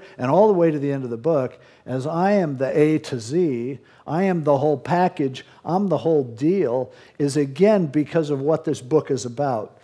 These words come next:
This book is about communication of that which is absolutely most important to our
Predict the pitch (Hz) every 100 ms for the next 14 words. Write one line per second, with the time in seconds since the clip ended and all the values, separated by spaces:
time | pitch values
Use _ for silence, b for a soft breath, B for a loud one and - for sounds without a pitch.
0 | b b - 160 202 - 127 156 165 131
1 | - - b b 139 135 139 147 143 135
2 | - - - 139 147 139 131 - 208 226
3 | 202 - 123 127 127 b b b b 131
4 | 131 156 170 - 147 - 135 127 139 143
5 | - 147 143 - 120 120 135 165 208 -
6 | 226 170 135 120 120 117 b b b _
7 | - 123 123 123